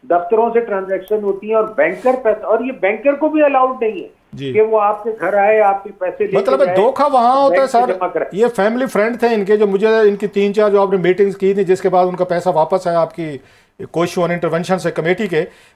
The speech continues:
Speaker 2: मतलब धोखा तो वहाँ पे होता है जहाँ पे trust होता है, वो ट्रस्ट develop किया हुआ था उन्होंने banker के साथ और सारी
Speaker 1: सर,
Speaker 2: चीजों के
Speaker 1: banker
Speaker 2: साथ।
Speaker 1: के साथ तो देखे ना एजाज, आप भी जब किसी बैंक से डील करेंगे तो banker के साथ ट्रस्ट तो develop होता ही है।
Speaker 2: Hmm,
Speaker 1: Bank,
Speaker 2: Yes,
Speaker 1: बैंक
Speaker 2: हम्म।
Speaker 1: का नाम ही trust है जी।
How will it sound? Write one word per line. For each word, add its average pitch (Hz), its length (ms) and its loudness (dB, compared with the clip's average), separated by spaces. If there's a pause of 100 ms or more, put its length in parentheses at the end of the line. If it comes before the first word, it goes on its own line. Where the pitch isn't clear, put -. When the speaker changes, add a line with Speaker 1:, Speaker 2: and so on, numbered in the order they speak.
Speaker 2:
मतलब 254 260 2
धोखा 262 320 2
तो 277 100 2
वहाँ 254 260 2
पे 285 100 0
होता 262 220 4
है 254 60 0
जहाँ 233 160 2
पे 240 120 0
trust 254 340 0
होता 233 220 2
है, 180 140 4
वो 175 120 -4
ट्रस्ट - 340 0
develop 233 300 2
किया 233 180 2
हुआ 226 160 4
था 214 120 2
उन्होंने 208 240 0
banker 185 320 0
के 196 80 2
साथ 190 240 2
और 190 100 -4
सारी - 200 0
Speaker 1:
सर, - 60 -4
Speaker 2:
चीजों 131 100 2
के 156 60 2
Speaker 1:
banker 185 220 2
Speaker 2:
साथ। 214 80 2
Speaker 1:
के 226 80 2
साथ 208 240 2
तो 214 340 2
देखे 165 280 -2
ना 208 220 2
एजाज, 190 320 2
आप 175 420 2
भी 208 60 -6
जब 196 200 0 (100)
किसी 185 220 -4
बैंक 151 300 0
से 190 140 0
डील 165 300 0
करेंगे 165 720 0 (160)
तो 190 80 2
banker 170 440 0
के 196 140 -2
साथ 208 180 0
ट्रस्ट 185 320 -2
तो - 260 0
develop 160 520 0
होता 147 200 0
ही 247 100 0
है। 240 60 2
Speaker 2:
Hmm, 190 100 -6
Speaker 1:
Bank, 160 140 -2
Speaker 2:
Yes, 143 240 -10
Speaker 1:
बैंक 180 240 0
Speaker 2:
हम्म। 233 100 -8
Speaker 1:
का 262 120 0
नाम 226 300 -2
ही 277 60 0
trust 233 360 -2
है 220 120 4
जी। 220 140 -8